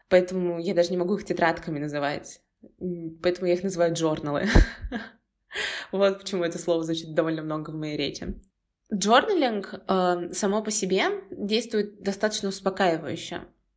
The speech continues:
Возвращаясь назад, я иногда перечитываю эти джорналы и вижу, что происходило, там, допустим, два года назад, три года назад, и то, где я оказалась сейчас.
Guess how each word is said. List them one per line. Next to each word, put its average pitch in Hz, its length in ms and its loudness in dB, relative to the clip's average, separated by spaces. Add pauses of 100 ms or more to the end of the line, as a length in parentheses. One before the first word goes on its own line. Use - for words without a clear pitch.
(160)
Возвращаясь 214 600 0
назад, 208 340 4 (540)
я 190 140 2
иногда 202 220 2
перечитываю 190 540 -2
эти 175 100 -2
джорналы 214 500 2
и 180 60 -2
вижу, 202 360 -2
что 190 320 0
происходило, 180 680 -2
там, 160 200 -10
допустим, 165 480 -10
два 180 220 2
года 165 220 -2
назад, 160 320 -6
три 180 180 0
года 160 200 0
назад, 151 480 -2 (120)
и 175 560 -4
то, 185 220 4
где 180 160 -4
я 165 120 -2
оказалась 170 380 -4
сейчас. - 520 -8